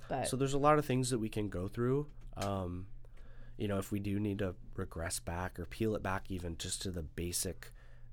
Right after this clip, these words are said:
Speaker 2: can you even get into this position and understand, like, like, the
Speaker 1: Mm-hmm.
Speaker 2: reason why you can't necessarily jump is because you, your, your joints, your muscles aren't able to physically get there first. So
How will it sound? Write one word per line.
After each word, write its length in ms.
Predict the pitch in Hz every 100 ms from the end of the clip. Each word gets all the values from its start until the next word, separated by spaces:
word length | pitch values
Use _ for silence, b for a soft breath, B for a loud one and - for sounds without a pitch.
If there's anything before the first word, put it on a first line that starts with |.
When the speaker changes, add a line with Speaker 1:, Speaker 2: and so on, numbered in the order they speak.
| b
Speaker 2:
can 300 | - - 98
you 140 | 104
even 240 | 101 92 80
get 260 | 90 95
into 180 | 90 82
this 200 | 76 -
position 760 | - 90 92 127 - 95 - - B B B
and 160 | 101 104
understand, 720 | 98 90 - 90 104 101 80
like, 260 | 78 - - B B 165
like, 160 | 139 -
the 60 | 101
Speaker 1:
Mm-hmm. 80 | 101
Speaker 2:
reason 320 | 113 131 110
why 140 | 87
you 140 | 87 87
can't 380 | - 85 87
necessarily 680 | 92 - - - 87 80 80
jump 340 | 76 101 120 -
is 100 | 78
because 380 | - 90 78
you, 260 | - 95 95 - - - -
your, 200 | 98 87 - -
your 180 | 92 82 78
joints, 540 | - 151 170 156 - -
your 80 |
muscles 380 | 92 104 - 92
aren't 160 | 87 -
able 340 | - 101 95 87
to 200 | - 92 87
physically 640 | - - 104 107 - - 95
get 240 | - 101 -
there 160 | 95
first. 480 | - - 104 - -
So 220 | - 101